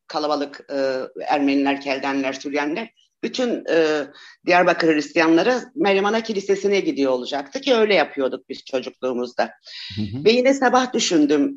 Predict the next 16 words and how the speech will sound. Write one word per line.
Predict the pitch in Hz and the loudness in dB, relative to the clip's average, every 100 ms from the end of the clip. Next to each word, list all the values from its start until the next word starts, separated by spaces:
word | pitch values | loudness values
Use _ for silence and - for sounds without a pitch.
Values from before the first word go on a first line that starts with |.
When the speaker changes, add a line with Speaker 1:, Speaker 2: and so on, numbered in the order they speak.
| 156 | -2
Speaker 1:
e, | 147 - _ _ _ | -4 -4 _ _ _
yani | 143 135 156 - - 127 | -2 0 -2 -6 -14 0
dünden | 165 180 196 214 214 | 2 4 2 2 0
başlayarak | 170 - 143 131 131 | -2 -4 -6 -6 -4
hatta | 143 139 - | -6 -6 -4
önceki | 156 156 185 233 | -4 -4 -4 -6
günden | 208 156 151 139 | -4 -2 0 0
başlayarak | 139 - 147 139 139 - | -2 -2 -4 -2 -4 -2
altı | 170 170 254 | -2 -2 -4
Ocağı | 226 196 180 | -4 -2 -4
kadar | 190 202 247 226 | -4 -4 -4 -2
Diyarbakır | 214 208 208 | -2 -2 -4
sokakları | 190 202 196 190 196 190 196 - _ _ _ | -8 -6 -6 -4 -2 0 -2 -4 _ _ _
mahlep, | 175 190 202 202 202 | 0 2 2 0 0
tarçın, | 180 180 220 226 165 | -2 -2 -4 -4 -4
e, | 156 | -2